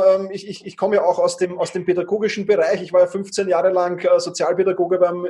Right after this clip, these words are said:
Jugendamt der Stadt Wien und dieses, dieses Gutscheinsystem hat bei uns immer sehr, sehr gut funktioniert. Also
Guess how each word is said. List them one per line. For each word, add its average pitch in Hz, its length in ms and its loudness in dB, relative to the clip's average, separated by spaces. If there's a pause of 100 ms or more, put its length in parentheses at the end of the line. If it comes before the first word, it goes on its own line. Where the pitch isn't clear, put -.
Jugendamt 180 460 -2
der 175 80 -2
Stadt - 260 -2
Wien 185 200 2
und 175 100 0
dieses, 175 300 -2
dieses 175 360 -10
Gutscheinsystem 202 720 -2
hat 175 120 0
bei 180 100 0
uns 170 140 -10
immer 180 120 0
sehr, 170 200 -2
sehr 160 100 -2
gut 156 160 -12
funktioniert. 147 480 -2
Also 139 200 2